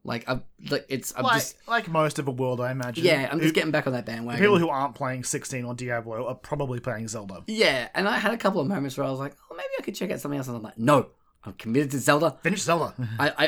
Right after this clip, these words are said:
Speaker 1: I, I postponed Zelda long enough to watch Succession.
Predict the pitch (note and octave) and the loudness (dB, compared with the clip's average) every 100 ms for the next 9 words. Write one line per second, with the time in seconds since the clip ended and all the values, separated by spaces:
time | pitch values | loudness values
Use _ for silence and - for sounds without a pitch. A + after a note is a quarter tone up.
0 | - C#3+ C3+ - - F3 - F#3 F#3+ D#3+ | 2 0 0 -2 4 4 4 4 4 6
1 | D#3 D#3 C#3+ D3 D#3+ D3 F#3 - - C#3 | 4 4 4 4 4 2 0 -6 -6 -6
2 | - - C3 - D3+ E3 G3+ C4+ | -6 -10 -8 -4 -2 2 0 0